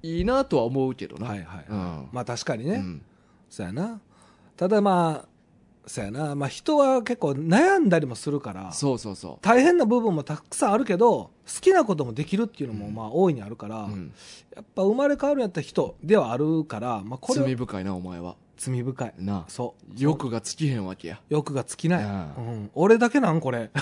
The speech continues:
Speaker 1: 衣食住だけじゃ事足れへんわけやな。
Speaker 2: いや、まあ、そう、まあ、
Speaker 1: うん。
Speaker 2: 事足れへんわけじゃないですけど、
Speaker 1: うんうんうん。
Speaker 2: でもやっぱそれ以上を
Speaker 1: 求める。
Speaker 2: 求めてしまってる。
Speaker 1: ああ。
Speaker 2: これは嘘つかれへんな。
Speaker 1: 罪深い。
Speaker 2: 罪深い。え、
Speaker 1: 他の、
Speaker 2: そうなん？
Speaker 1: 他の生き物も殺すし。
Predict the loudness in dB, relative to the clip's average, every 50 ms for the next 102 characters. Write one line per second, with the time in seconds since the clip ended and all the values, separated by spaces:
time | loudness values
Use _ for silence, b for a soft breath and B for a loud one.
0 | -2 0 2 4 8 8 8 8 8 6 6 6 8 8 8 8 8 6 6 6
1 | 6 4 6 6 4 4 2 2 0 0 2 2 4 6 6 6 6 6 4 4
2 | 2 -2 -4 -6 -6 -8 -8 -6 -6 -6 -6 -6 -8 -6 -2 0 2 2 2 2
3 | 4 4 4 4 4 4 2 2 2 0 -10 -8 -6 -6 -4 -2 -2 0 4 6
4 | 6 6 6 6 4 4 4 4 2 2 2 0 -2 -2 -4 -4 -2 0 0 2
5 | 2 2 0 0 -2 -4 -4 -4 -4 -4 -4 -6 -6 -4 0 0 0 0 0 -6
6 | -6 -6 -4 -2 0 0 2 2 2 2 2 2 0 0 0 -2 -4 -6 -8 -10
7 | -12 -14 -18 _ _ _ _ -6 -2 0 0 2 4 4 6 6 4 2 2 0
8 | -4 -4 -2 0 0 4 6 6 6 6 4 2 2 4 4 2 4 2 2 0
9 | 0 0 -2 -6 -10 -12 -12 -10 -8 -2 0 2 2 2 2 0 -2 -4 -6 -4
10 | -2 0 0 0 0 -2 -6 -8 -10 -8 -8 -8 -8 -10 -12 -14 -14 -16 -14 -10
11 | -8 -6 -6 -4 -4 -4 -4 -4 -4 -6 -8 -8 -10 _ 2 2 2 4 6 8
12 | 10 10 10 10 6 4 0 -2 -4 -2 -2 0 0 0 0 -2 -2 -2 -2 -2
13 | -2 -2 -2 -4 -4 -2 -2 0 0 0 -2 -4 -8 -8 -8 -8